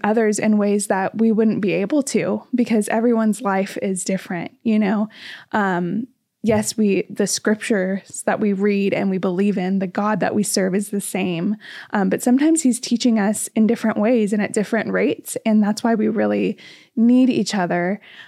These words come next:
Um, and so I just, I love this message because it encourages me to just love on my friends more, to prioritize them, to see what that looks like. Um, but I am also just so grateful for House Church that we've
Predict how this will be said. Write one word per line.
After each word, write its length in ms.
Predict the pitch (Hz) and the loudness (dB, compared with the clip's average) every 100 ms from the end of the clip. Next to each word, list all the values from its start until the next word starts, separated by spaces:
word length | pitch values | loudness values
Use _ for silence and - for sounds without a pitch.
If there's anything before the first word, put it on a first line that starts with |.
| - - | -12 -4
Um, 540 | 202 202 196 208 202 _ - - | -2 0 -2 -2 -6 _ -20 -4
and 200 | 220 208 | 0 2
so 300 | 214 202 190 | 2 0 0
I 120 | - 208 | -2 0
just, 360 | 214 208 - | 0 -2 -4
I 100 | 214 | -2
love 240 | 208 202 190 | 0 0 0
this 380 | 202 208 - - - | -2 -2 -6 -6 0
message 520 | 214 208 - 208 180 | 2 2 0 -2 -2
because 300 | 208 208 202 | -4 -2 -4
it 140 | 196 | -2
encourages 500 | 220 - 214 208 196 | -2 -2 -2 -2 -2
me 180 | 202 190 | 0 -2
to 100 | 185 | -2
just 420 | 180 190 - - - | -2 -2 -4 -10 -10
love 280 | - 247 254 | -2 0 2
on 120 | 226 | 2
my 200 | 214 202 | 2 0
friends 340 | 202 202 208 214 | -2 -2 -2 -2
more, 160 | 202 | -2
to 120 | 208 214 | 0 -2
prioritize 760 | - 202 226 254 226 208 208 | -2 -2 0 0 0 0 0
them, 180 | 214 202 | 0 0
to 60 | 202 | 0
see 220 | - 262 | -2 0
what 140 | 277 | 0
that 200 | 269 - | -2 -4
looks 280 | 196 - - | -2 -4 -4
like. 380 | 190 175 220 - - - - - - | -2 -2 -4 -10 -18 -16 -16 -10 -4
Um, 280 | 208 196 | 0 0
but 100 | 202 | 2
I 80 | 233 | 2
am 300 | 233 220 214 | 2 2 0
also 260 | - 202 220 | 0 0 0
just 240 | 208 208 | 0 0
so 160 | - 196 | 0 0
grateful 380 | 180 180 - 208 | 0 -2 -2 -4
for 260 | - 196 | -2 -2
House 260 | 202 202 - | -2 -4 -4
Church 200 | 196 - | -6 -4
that 100 | 226 | 0
we've 220 | 226 208 | 0 -2